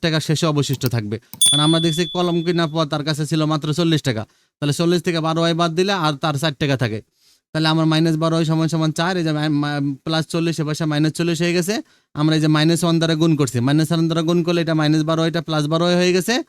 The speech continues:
আর এখানে প্লাস চল্লিশ, মাইনাস চল্লিশটা এখানে প্লাস চল্লিশ হয়ে গেছে, আর প্লাস ফোরটা এখানে মাইনাস ফোর হয়ে গেছে।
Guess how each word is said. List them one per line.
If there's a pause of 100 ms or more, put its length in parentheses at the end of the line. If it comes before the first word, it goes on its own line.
(300)
আর
এখানে
প্লাস
চল্লিশ, (140)
মাইনাস
চল্লিশটা
এখানে
প্লাস
চল্লিশ
হয়ে
গেছে, (300)
আর
প্লাস
ফোরটা
এখানে
মাইনাস
ফোর
হয়ে
গেছে।